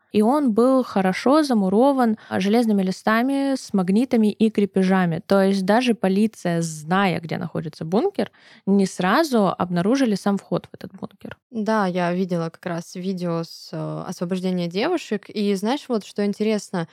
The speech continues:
Speaker 2: их было дав-, довольно хорошо слышно, когда они прям кричали, да?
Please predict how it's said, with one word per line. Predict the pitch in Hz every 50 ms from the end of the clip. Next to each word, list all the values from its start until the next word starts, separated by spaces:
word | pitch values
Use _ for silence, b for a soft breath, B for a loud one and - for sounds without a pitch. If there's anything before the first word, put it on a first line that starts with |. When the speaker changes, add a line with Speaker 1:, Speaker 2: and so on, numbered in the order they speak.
| b b
Speaker 2:
их | 208 254 247 226
было | 240 262 262 247
дав-, | 208 208 208 202 220 220 -
довольно | 208 214 208 208 226 247 254 240
хорошо | - - 226 233 - - 240 233
слышно, | - - - 202 208 269 330 - - 262 233
когда | - 214 190 190 214 226
они | 233 220 208
прям | - - 196 190 190
кричали, | - 202 208 196 - - 240 220 190 170 160 160
да? | 156 156 165 208 254 269